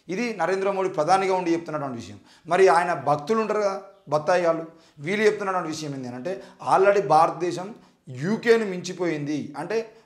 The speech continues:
అభివృద్ధి చెందినటువంటి దేశాన్ని మించి పైకి పోయింది, కాబట్టి మన దేశం అభివృద్ధి చెందిపోయింది అని చెప్పేసి ఈయన భక్తులు అంటున్నారు. అంటే మోడీ కన్నా వీళ్ళకి బాగా తెలుసా, మోడీ తప్పు చెప్పిండా, వీళ్ళు తప్పు చెప్తున్నా అనే విషయం కూడా వీళ్ళకి సోయి లేదు.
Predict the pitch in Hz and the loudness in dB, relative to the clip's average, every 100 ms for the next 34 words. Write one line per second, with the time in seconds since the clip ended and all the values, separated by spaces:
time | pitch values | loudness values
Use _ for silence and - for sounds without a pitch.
0 | _ 135 147 208 180 - 196 190 190 180 | _ -8 -4 -4 -4 -2 -2 0 -4 -4
1 | 180 165 147 117 151 156 180 180 175 147 | -4 -6 -8 -6 -4 -2 -4 -4 -6 -8
2 | 143 170 - 233 233 _ 151 165 190 185 | -8 -10 -10 -12 -14 _ -2 -2 -2 -4
3 | 170 165 151 156 160 151 - - 143 147 | -4 -2 -2 -2 -4 -8 -8 -8 -4 -2
4 | 156 175 151 135 170 180 147 165 185 190 | -2 -4 -4 -6 -8 -8 -8 -8 -2 -2
5 | 175 165 151 151 147 160 151 - _ _ | -2 -8 -10 -12 -10 -10 -12 -18 _ _
6 | 143 156 156 151 143 139 147 151 - 143 | -6 -4 -2 -4 -6 -4 -4 -2 -2 -2
7 | 113 98 - _ _ _ _ _ _ _ | -6 -12 -16 _ _ _ _ _ _ _
8 | - 185 151 135 175 185 180 170 170 165 | -14 -10 -8 -4 -2 -2 -2 -4 -4 -4
9 | 151 131 147 156 151 151 185 - - _ | -2 2 2 0 -4 -4 -6 -6 -16 _
10 | 160 190 214 220 233 - 185 185 185 190 | 2 4 6 4 2 4 2 0 -4 -4
11 | 180 185 175 175 175 165 165 160 151 147 | -4 -6 -8 -8 -8 -10 -10 -10 -10 -12
12 | 156 170 185 170 - 151 147 113 | -12 -10 -10 -10 -6 -2 -2 -4